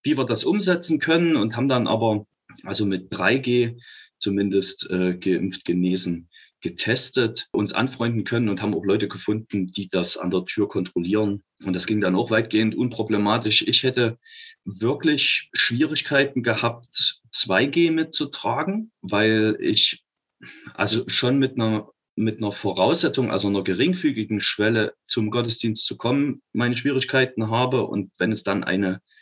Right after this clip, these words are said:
Voraussetzung gibt, die bedeutet, dass ein Teil von Leuten gar nicht teilnehmen kann, weil sie eben nicht geimpft oder genesen sind. Naja, und auf der anderen Seite muss man eben immer bedenken,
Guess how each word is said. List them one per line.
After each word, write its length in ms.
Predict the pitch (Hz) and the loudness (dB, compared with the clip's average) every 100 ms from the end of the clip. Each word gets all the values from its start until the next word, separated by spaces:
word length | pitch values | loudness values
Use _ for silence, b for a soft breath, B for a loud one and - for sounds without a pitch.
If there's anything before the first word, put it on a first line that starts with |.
| B B B B B | B B B B B
Voraussetzung 680 | - - 110 117 113 107 104 | -6 0 2 2 0 0 0
gibt, 540 | 123 117 - - - | -4 -6 -4 -4 -4
die 140 | 104 101 | -4 -2
bedeutet, 580 | 101 98 113 110 104 101 | -2 0 0 0 -4 -2
dass 120 | 98 | -2
ein 100 | 95 | 0
Teil 240 | 101 107 | 0 0
von 200 | 104 101 | 0 0
Leuten 300 | 98 98 98 | 2 2 0
gar 160 | 85 101 | -2 0
nicht 180 | 110 - | 0 2
teilnehmen 480 | 98 95 95 90 | 2 2 2 0
kann, 420 | 90 - 110 120 - | -2 -2 -2 -4 -8
weil 160 | - 95 | -4 -2
sie 140 | 71 | 0
eben 160 | 90 92 | 2 2
nicht 180 | 98 - | 0 -2
geimpft 320 | 85 101 - | -2 -2 -4
oder 160 | 90 | -4
genesen 400 | 90 90 98 95 | -2 0 0 -2
sind. 500 | 90 90 87 - - - B B B B B B B | -2 0 -2 -2 -4 -4 B B B B B B B
Naja, 260 | 117 151 165 | 2 4 4
und 120 | 113 | 4
auf 100 | 113 | 2
der 120 | 123 | 2
anderen 200 | 131 165 | 2 2
Seite 240 | 147 151 151 | 4 2 2
muss 200 | 147 170 | 0 2
man 120 | 185 | 2
eben 160 | 131 131 | 2 2
immer 220 | 160 151 | 2 0
bedenken, 800 | 131 123 135 - 160 151 151 147 | 0 2 0 0 0 2 2 -2